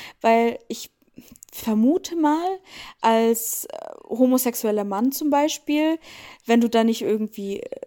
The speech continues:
einen krassen Interesse hast, einfach nur, weil du neugierig bist,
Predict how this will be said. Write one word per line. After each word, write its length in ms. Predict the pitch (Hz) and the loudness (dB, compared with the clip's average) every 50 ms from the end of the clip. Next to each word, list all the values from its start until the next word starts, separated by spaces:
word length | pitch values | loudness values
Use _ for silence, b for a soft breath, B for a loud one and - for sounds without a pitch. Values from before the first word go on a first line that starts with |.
| - - | -14 -12
einen 200 | - 202 190 - | -10 -10 -10 -12
krassen 360 | - - 220 214 226 - 240 214 | -10 -4 -4 -4 -2 -2 -2 -4
Interesse 580 | 208 208 - - 208 226 233 - 277 269 262 | -4 -4 -2 -2 -2 -2 0 0 -2 -2 0
hast, 440 | 294 294 311 - - - _ - - _ _ _ _ | 0 -2 -2 -2 -8 -12 _ -20 -20 _ _ _ _
einfach 280 | - 214 214 208 220 220 | -2 -2 0 0 0 0
nur, 200 | 220 208 202 190 | 2 0 0 0
weil 100 | 185 180 | -2 -2
du 100 | 185 180 | -2 -2
neugierig 520 | 190 196 214 247 262 302 302 302 285 - | 0 0 2 2 2 0 -2 -2 -8 -6
bist, 240 | _ 320 339 - - | _ -4 -4 -4 -6